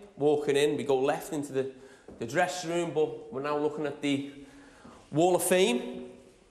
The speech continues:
We have the sixties there, we've now got the seventies, some of the Liverpool greats.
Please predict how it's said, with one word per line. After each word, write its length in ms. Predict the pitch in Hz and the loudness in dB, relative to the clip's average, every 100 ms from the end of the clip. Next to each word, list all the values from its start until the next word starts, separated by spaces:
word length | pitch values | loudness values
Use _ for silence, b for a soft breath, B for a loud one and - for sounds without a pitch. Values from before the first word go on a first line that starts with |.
| _ _ _ | _ _ _
We 40 | 120 | -6
have 80 | 123 | -6
the 60 | |
sixties 600 | 127 175 - - 156 151 | -6 -6 -6 -6 -4 -2
there, 360 | 160 156 160 156 | 2 6 6 6
we've 60 | |
now 120 | 151 143 | 4 0
got 100 | 131 | -2
the 80 | |
seventies, 720 | 131 - 147 151 135 151 147 151 | 0 2 2 0 0 0 0 0
some 120 | 143 | 0
of 20 | |
the 80 | 139 | 2
Liverpool 340 | 160 156 147 | 2 0 -2
greats. 840 | 143 143 170 202 - - - - | 0 2 0 0 -6 -8 -10 -14